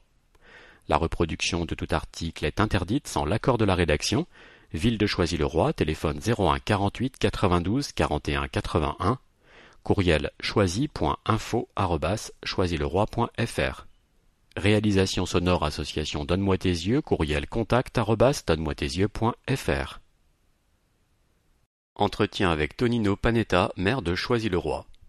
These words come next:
Juin a été marqué par de nombreuses festivités. Qu'avez-vous retenu ?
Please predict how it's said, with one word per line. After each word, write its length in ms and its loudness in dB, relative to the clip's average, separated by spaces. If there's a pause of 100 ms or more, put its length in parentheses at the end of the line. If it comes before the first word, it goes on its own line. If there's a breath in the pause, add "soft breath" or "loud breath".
(880 soft breath)
Juin 360 0
a 140 0
été 160 -2
marqué 340 0
par 200 0
de 80 -2
nombreuses 320 -4
festivités. 640 -8 (420 soft breath)
Qu'avez-vous 360 -4
retenu ? 340 -2